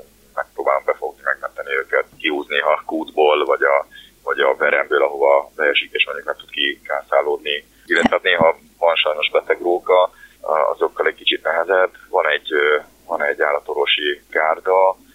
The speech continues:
ki segít nekem, illetve nagyon sokan ugye ismernek ezekről a közösségi oldalakról, Facebook, TikTok, Instagram, és, ö,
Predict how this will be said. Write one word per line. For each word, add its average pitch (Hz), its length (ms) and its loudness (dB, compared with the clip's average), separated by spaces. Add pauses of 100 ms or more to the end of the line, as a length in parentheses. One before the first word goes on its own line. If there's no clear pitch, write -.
(120)
ki 76 260 -6
segít 87 340 -2
nekem, 107 400 0 (500)
illetve 76 220 -8
nagyon 76 140 -4
sokan - 300 -4 (380)
ugye 78 120 -6
ismernek - 320 -4
ezekről 73 260 -10
a 71 100 -10
közösségi 73 360 -4
oldalakról, 73 500 -4
Facebook, - 460 -12
TikTok, - 400 -8 (380)
Instagram, 90 520 -4
és, 90 280 0
ö, 87 180 4